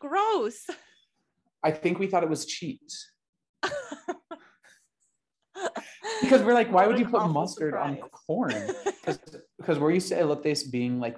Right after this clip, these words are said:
Speaker 2: really good with, like, mayo and cotija and, like,
Speaker 1: Yeah,
Speaker 2: some,
Speaker 1: ugh.
Speaker 2: like, spices and stuff and some lime. And so that's what we ordered, but that is not what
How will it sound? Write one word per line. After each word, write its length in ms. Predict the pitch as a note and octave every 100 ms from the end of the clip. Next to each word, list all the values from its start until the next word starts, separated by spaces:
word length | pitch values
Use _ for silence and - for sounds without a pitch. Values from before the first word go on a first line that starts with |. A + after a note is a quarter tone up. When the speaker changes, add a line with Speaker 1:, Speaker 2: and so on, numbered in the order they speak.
| A2+
Speaker 2:
really 180 | B2
good 400 | B2+ A#2 A2+ A2+ G#2+
with, 180 | A2
like, 260 | A2+ G#2+ F#2+ - - _ _
mayo 840 | A#2+ A2 A2+ A2 A2 A2 A2 A2 -
and 300 | A2+ G#2+ G#2+
cotija 1000 | A#2 A2 B2 G#2+ - - A2 G#2 G#2 -
and, 120 | - G#2+
like, 140 | -
Speaker 1:
Yeah, 40 | -
Speaker 2:
some, 420 | - - - G#2
Speaker 1:
ugh. 160 | G#2+
Speaker 2:
like, 260 | A2 G2+ -
spices 680 | - - A2 A2 B2 A2+ G#2+
and 140 | G#2+
stuff 320 | G#2 A2 G#2+ - - - _
and 240 | B2 G#2+
some 220 | - A2+ G#2
lime. 500 | A2+ A2 G#2+ G#2 G#2+ - -
And 100 | B2+
so 80 | B2
that's 200 | B2 -
what 80 |
we 100 | C3+ B2
ordered, 640 | D#3 E3 - B2 A2 A2 _ _ _
but 180 | B2+ -
that 160 | B2+ C#3
is 180 | C#3+ A#2
not 420 | A#2+ B2 A#2+ -
what 360 | G#2+ A2+ G#2